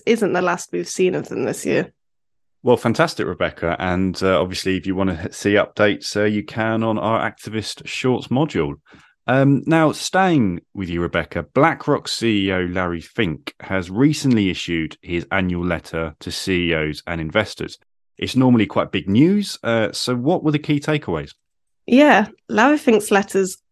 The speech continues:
Speaker 1: always gain a lot of attention, and this year's no exception.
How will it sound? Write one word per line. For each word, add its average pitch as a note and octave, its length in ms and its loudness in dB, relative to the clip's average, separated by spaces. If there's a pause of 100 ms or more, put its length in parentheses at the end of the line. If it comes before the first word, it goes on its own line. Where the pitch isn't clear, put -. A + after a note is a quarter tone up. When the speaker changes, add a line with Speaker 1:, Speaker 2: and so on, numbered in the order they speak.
Speaker 1:
always G3 440 4
gain F3 220 -4
a F#3 60 -2
lot F3 160 0
of - 80 -8
attention, - 600 -4 (140)
and A3 300 6
this C4 160 4
year's A3 180 6
no G3+ 140 6
exception. - 640 -2